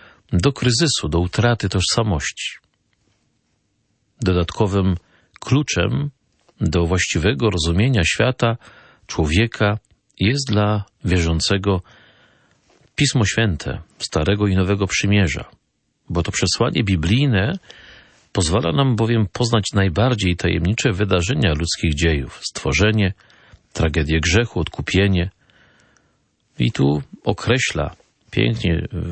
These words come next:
właściwy, daje horyzont, który pozwala zrozumieć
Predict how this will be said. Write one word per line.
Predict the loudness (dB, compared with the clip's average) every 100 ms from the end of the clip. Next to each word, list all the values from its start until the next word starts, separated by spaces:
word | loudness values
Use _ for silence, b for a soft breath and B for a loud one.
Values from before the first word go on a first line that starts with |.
| -6
właściwy, | -2 -2 -2 0 0 0 -2 B B B -2
daje | 0 0
horyzont, | 0 2 2 0 -6 -8 -14 -20 -20 _ B B B B B -12
który | -4 -2 0
pozwala | 0 0 0 2
zrozumieć | 2 0 0 0 0 -2 -4 -4 -8